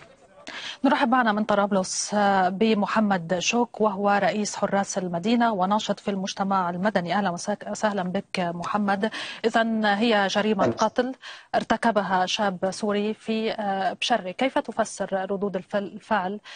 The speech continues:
Speaker 1: التي عقبت هذه، آه، الجريمة؟ لماذا وصفها البعض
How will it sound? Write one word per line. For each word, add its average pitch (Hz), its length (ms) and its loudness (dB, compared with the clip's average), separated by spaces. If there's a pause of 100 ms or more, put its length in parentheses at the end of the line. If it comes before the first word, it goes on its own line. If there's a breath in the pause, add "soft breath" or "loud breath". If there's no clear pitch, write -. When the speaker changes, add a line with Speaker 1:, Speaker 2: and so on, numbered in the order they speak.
(180 loud breath)
Speaker 1:
التي 214 200 0
عقبت 196 500 0
هذه، 190 680 -4
آه، 190 520 -4
الجريمة؟ 196 1200 -2
لماذا 208 720 0
وصفها 196 640 -4 (400 loud breath)
البعض 208 460 2